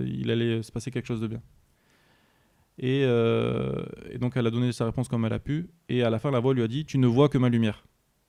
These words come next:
Donc ça, elle me l'avait raconté quinze fois depuis que je suis tout petit. Euh, mais ce, ce moment-là précis, ça m'a vraiment provoqué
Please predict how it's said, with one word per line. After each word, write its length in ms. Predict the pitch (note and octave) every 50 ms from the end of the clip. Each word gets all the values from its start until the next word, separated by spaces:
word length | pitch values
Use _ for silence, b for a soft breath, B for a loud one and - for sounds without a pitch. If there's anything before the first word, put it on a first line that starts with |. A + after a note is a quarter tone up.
| _ _ _ _ _ _ _ _ _ _ _ _ _ _ -
Donc 160 | A#2 G#2+ -
ça, 100 | - C#3
elle 60 | C3+
me 60 | B2
l'avait 120 | A#2 A2 A2
raconté 320 | A2 G#2+ - B2 A2 B2+
quinze 220 | A#2+ - A#2+ A2+ -
fois 160 | - C3 B2
depuis 160 | G#2+ G#2+ -
que 40 | -
je 20 | -
suis 40 |
tout 100 | - A#2
petit. 280 | A2 - - C3 C3 C3
Euh, 340 | A#2+ A2 G#2+ G#2 G#2 G#2 G#2+ A2 A2+ B2 C3 - - -
mais 160 | - - A2+ G#2+
ce, 760 | - - - - - - - - C3+ C3+ C3 B2 A#2+ A#2
ce 160 | A2+ - - B2+
moment-là 300 | B2 B2 B2 B2+ B2 A#2
précis, 320 | - - A#2+ - - D3+
ça 120 | - C3
m'a 180 | A2+ A2+ A2+ A2
vraiment 300 | G#2+ A2+ B2 C3+ C#3 C3+
provoqué 600 | C3 - - - A#2+ A2+ A#2 - - C3 A#2+ -